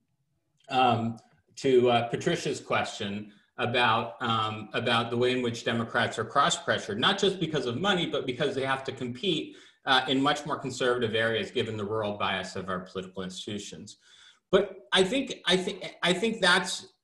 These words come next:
obviously one big problem, and the other big problem is that Republicans have an en-, entrenched power due to these biases in our political institutions. And so they have used this, right, this,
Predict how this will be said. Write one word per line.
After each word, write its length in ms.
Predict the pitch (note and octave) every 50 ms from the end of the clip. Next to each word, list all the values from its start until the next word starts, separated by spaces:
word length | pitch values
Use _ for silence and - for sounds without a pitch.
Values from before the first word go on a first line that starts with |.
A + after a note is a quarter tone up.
| _ D#3+
obviously 400 | E3 E3+ E3+ E3 - - D#3+ C#3+
one 300 | C#3 D#3 F#3 A3+ A#3+ A3+
big 180 | B3 A#3 -
problem, 380 | - G#3+ G#3 G#3 G#3 G#3+ G#3 G3+
and 100 | F#3 F3
the 120 | D#3+ D3+
other 180 | D3 D#3+ F3+ E3+
big 300 | - - D#3+ D3+ D#3 -
problem 420 | - C#3 C3 C3 C3 C3+ C3 C3+
is 220 | A#2 B2 B2 A#2+ B2
that 100 | C#3 C3
Republicans 600 | B2+ A#2 A#2+ D3+ C#3 C#3 D3 D3 - D3 C3 -
have 140 | C3+ B2+ A#2+
an 100 | A#2+ A#2+
en-, 140 | A#2 A#2 - - - _ -
entrenched 600 | B2+ C3+ C3 B2 - - D#3+ E3+ E3+ - - -
power 580 | - C3+ A#2 A2 A2+ A2 A2+ A2 - - - - A#2+
due 160 | - B2 B2
to 80 | B2 A#2+
these 220 | A#2 A2+ A2 G#2+
biases 560 | - A#2 A2 A2 A2 A2 - - A#2+ G#2+ - A2
in 80 | G#2
our 100 | G2+ G2
political 360 | - - A2+ G#2 G2+ - A#2
institutions. 680 | G#2+ G2+ - - - - A3+ G3+ - - C3+ A#2 A#2+ C3
And 100 | B2+ A#2
so 360 | B2 C3+ C3+ B2 B2+ - - - - - - _ _ _ -
they 140 | D3+ D3+ C#3
have 180 | D#3 C#3+ B2+ B2
used 460 | C3+ D#3+ F3 F#3 F#3+ F3+ - - D3+
this, 460 | D3+ C#3 C3+ C3+ - - - - _ _ _ _ _
right, 300 | B2+ C3+ C#3+ C3+ - - - - - - _ _
this, 260 | - C3 B2+ B2+ -